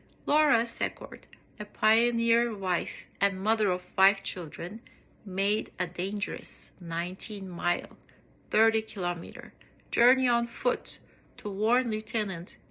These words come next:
James Fitzgibbon of a planned American attack. Her bravery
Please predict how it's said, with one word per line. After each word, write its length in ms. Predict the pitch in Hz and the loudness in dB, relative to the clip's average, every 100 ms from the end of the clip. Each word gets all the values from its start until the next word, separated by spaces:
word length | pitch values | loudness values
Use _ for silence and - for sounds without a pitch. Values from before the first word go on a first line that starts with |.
| - | -8
James 540 | - 185 190 214 - - _ - | 0 0 0 -4 -12 -18 _ 0
Fitzgibbon 680 | 254 247 - 202 - - 214 - - - - - | 2 2 -2 -4 -4 -16 -18 -20 -20 -20 -10 -6
of 180 | 208 | -4
a 60 | 190 | -6
planned 720 | 185 - 190 190 190 208 220 - - | -10 -8 -2 2 2 0 -6 -10 -10
American 580 | 170 170 170 170 196 - | -6 -4 -4 -4 -8 -8
attack. 440 | 170 - - - - _ - - _ _ - | -10 -10 -12 -16 -20 _ -20 -20 _ _ 2
Her 200 | 262 262 269 | 2 2 0
bravery 680 | 202 196 202 175 165 165 | 0 2 0 -4 -6 -6